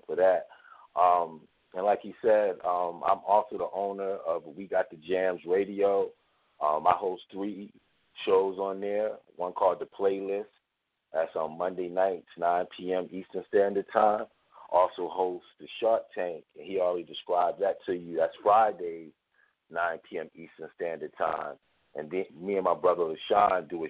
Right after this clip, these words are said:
show called The Discussion on Saturday, and we talk, you know, politics, urban culture, you know, what's going on in the world. We don't get too gossipy, though, you know. We try to keep it, you know, like, relevant topics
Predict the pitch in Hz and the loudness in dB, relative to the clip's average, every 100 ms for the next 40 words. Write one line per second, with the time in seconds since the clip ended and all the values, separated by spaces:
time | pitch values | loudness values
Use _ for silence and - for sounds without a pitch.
0 | - 87 82 - 85 80 - - - - | -4 -2 -2 2 4 4 -2 -20 -20 -4
1 | 110 113 - 76 65 _ _ _ _ - | 0 0 -2 -16 -18 _ _ _ _ -10
2 | 78 71 - 98 98 101 92 80 76 67 | -8 -8 -4 2 4 4 0 -8 -8 -10
3 | 62 _ _ _ - 73 80 - 85 82 | -16 _ _ _ -18 -18 -18 -6 0 0
4 | 78 - 78 69 67 - 85 82 78 - | 0 -8 -16 -14 -12 -2 0 2 0 -6
5 | 87 78 - - 78 76 73 - 78 71 | -6 -6 -8 -8 -6 -6 -10 -6 -6 -6
6 | - 76 73 73 - _ _ _ _ - | -10 -8 -6 -8 -10 _ _ _ _ -4
7 | 104 113 - 98 95 90 85 78 76 85 | -4 -4 -4 2 2 4 0 -2 0 4
8 | 92 147 139 143 - 101 - 90 82 - | 4 4 2 -2 -4 -4 2 2 2 -6
9 | - - - - - 78 76 73 73 - | -20 -14 -10 -10 -12 -18 -16 -14 -14 -18
10 | _ _ - - 95 85 82 - 87 80 | _ _ -20 0 4 4 0 -12 -12 -8
11 | 76 - _ _ _ _ - 78 73 67 | -8 -8 _ _ _ _ -16 -10 -10 -10
12 | - - 71 - 85 87 78 80 - 87 | -14 -8 -8 -4 -2 0 -2 -8 -2 2
13 | 76 - 71 | 2 0 -8